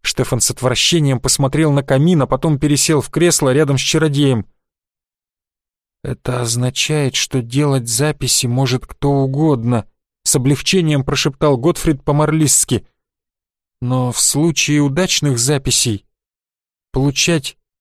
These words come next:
удовольствие от их просмотра будете именно вы". "Чушь какая-то", нахмурился Штефан. "Я почти уверен, что это так. Помните, что сказал Виндлиш Грец?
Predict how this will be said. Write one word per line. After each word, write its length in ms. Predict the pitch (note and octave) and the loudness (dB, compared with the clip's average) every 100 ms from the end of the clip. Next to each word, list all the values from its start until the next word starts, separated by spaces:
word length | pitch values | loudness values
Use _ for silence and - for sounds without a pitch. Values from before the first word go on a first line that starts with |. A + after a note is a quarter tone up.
| _ _ _ _ _ - | _ _ _ _ _ -2
удовольствие 960 | C3+ D3 C#3 G3 F#3 - - D3 C#3+ | 0 2 2 2 2 0 0 2 2
от 320 | - C#3 - | 0 -4 0
их 200 | E3+ - | 0 0
просмотра 640 | - C#3+ - E3 E3 C3 | -2 0 0 0 0 -2
будете 520 | A#2 C#3+ D3+ D3+ E3 D#3+ | -2 0 0 0 0 0
именно 600 | - E3+ E3+ E3 E3 D3 | 0 0 2 2 0 0
вы". 420 | D3+ G3 A2+ - _ _ _ _ _ _ _ _ _ _ | 0 2 0 -2 _ _ _ _ _ _ _ _ _ _
"Чушь 380 | - - A#2+ - | -4 -2 -2 -2
какая-то", 460 | B2 G#2 A2 G#2 A#2 | -2 0 0 0 0
нахмурился 600 | A2+ - A#2+ A#2 - B2 | -2 -2 0 0 0 -2
Штефан. 420 | - A#2 A#2 G2 _ _ _ _ _ _ _ _ _ _ - | -2 -2 -2 -6 _ _ _ _ _ _ _ _ _ _ -10
"Я 380 | A#2 B2 B2 A#2+ | -6 -4 -6 -6
почти 360 | - C3+ - D3 | -6 -4 -2 0
уверен, 460 | C#3 C3+ E3 C#3 A#2+ | 2 4 2 2 0
что 200 | - C#3+ | 0 0
это 180 | C#3+ | -2
так. 360 | C3+ D3+ - - _ _ _ _ _ _ _ _ _ _ | -2 -2 -4 -10 _ _ _ _ _ _ _ _ _ _
Помните, 500 | - G#3+ G#3 F#3+ - C#3+ | 0 2 4 2 0 -2
что 280 | - F#3+ | 0 0
сказал 420 | E3 - D#3 E3 A#2+ | -2 0 2 2 2
Виндлиш 460 | E3+ C3+ C3+ C3+ | 2 0 0 0
Грец? 480 | C3+ D#3+ A#2 - | 2 2 2 -2